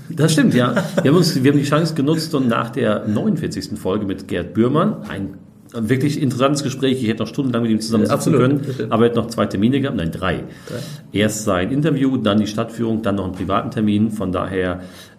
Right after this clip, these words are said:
Speaker 1: wir haben die Gunst der Stunde genutzt, sind hier geblieben im, äh, in der Gaststätte oder Weinkeller, äh, was er auch immer gesagt hat.
Speaker 2: Genau, ich weiß es nicht mehr, könnt ihr hören, neunundvierzigste Ausgabe.
Speaker 1: Wir gucken gleich
Speaker 2: Kommt mal
Speaker 1: noch
Speaker 2: bitte
Speaker 1: mal.
Speaker 2: rein, genau.
Speaker 1: Das ist ein toller Laden, super Laden, und da haben wir die Chance genutzt und nehmen Folge Nummer fünfzig hier auf.
Speaker 2: Genau.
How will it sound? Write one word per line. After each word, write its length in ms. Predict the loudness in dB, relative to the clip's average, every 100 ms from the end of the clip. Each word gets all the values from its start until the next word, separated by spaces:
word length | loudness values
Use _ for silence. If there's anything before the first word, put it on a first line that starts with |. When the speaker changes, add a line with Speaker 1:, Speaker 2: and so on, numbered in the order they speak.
| -6
Speaker 1:
wir 200 | 2 4
haben 100 | 4
die 60 | 4
Gunst 240 | 4 4
der 60 | 2
Stunde 280 | 2 2 4
genutzt, 380 | 4 2 0 -2
sind 320 | 0 2 2
hier 160 | 0
geblieben 420 | 0 0 0 0 0
im, 420 | 0 2 2 2
äh, 300 | 2 -2 -2
in 120 | -2
der 80 | -2
Gaststätte 560 | -2 -4 -4 -6 -6 -6
oder 180 | -4
Weinkeller, 840 | -2 -2 -2 -2 0 0 0 -2 -6
äh, 480 | -4 -2 -4 -6 -8
was 120 | -8
er 60 | -8
auch 80 |
immer 120 | -8 -6
gesagt 320 | -6 -6 -6
hat. 120 | -4
Speaker 2:
Genau, 260 | 0 2 2
ich 100 | 0
weiß 140 | 0
es 80 | 0
nicht 120 | -2
mehr, 240 | -2 -2 -2
könnt 160 | 0
ihr 160 | 2 2
hören, 240 | 2 0 0
neunundvierzigste 560 | 0 -2 -4 -2 0
Ausgabe. 580 | 2 2 2 2 4 2
Speaker 1:
Wir 80 | 4
gucken 220 | 2 2
gleich 160 | 0 2
Speaker 2:
Kommt 20 |
mal 60 |
Speaker 1:
noch 60 | 2
Speaker 2:
bitte 220 | 2 2
Speaker 1:
mal. 60 | 2
Speaker 2:
rein, 180 | 0 -2
genau. 340 | -2 -2 -2
Speaker 1:
Das 120 | 0 0
ist 80 |
ein 40 | 2
toller 220 | 2 2
Laden, 280 | 0 -2 -2
super 200 | -4 -4
Laden, 240 | -4 -4
und 260 | -2 0 0
da 40 |
haben 100 | -2
wir 60 | -2
die 100 | -4
Chance 320 | -4 -6 -4
genutzt 320 | -4 -4 -4
und 120 | -8 -4
nehmen 260 | -4 -6
Folge 320 | -8 -6 -6
Nummer 180 | -4 -4
fünfzig 460 | 0 0 0 -4 -6
hier 180 | -4 -4
auf. 260 | -8 -8
Speaker 2:
Genau. 360 | -6 -4 -6